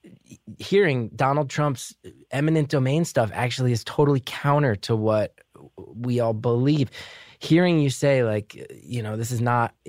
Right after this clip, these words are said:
I don't think he's a good guy." How come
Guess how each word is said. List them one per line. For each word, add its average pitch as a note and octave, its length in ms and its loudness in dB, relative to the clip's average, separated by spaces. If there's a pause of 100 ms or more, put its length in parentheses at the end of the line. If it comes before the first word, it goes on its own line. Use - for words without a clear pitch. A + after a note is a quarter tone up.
I C3+ 80 2
don't C3+ 200 2
think C3+ 140 2
he's B2+ 180 0
a A#2+ 40 2
good A2 220 0
guy." C#3+ 200 4 (760)
How A#3 260 -2
come F#3+ 580 2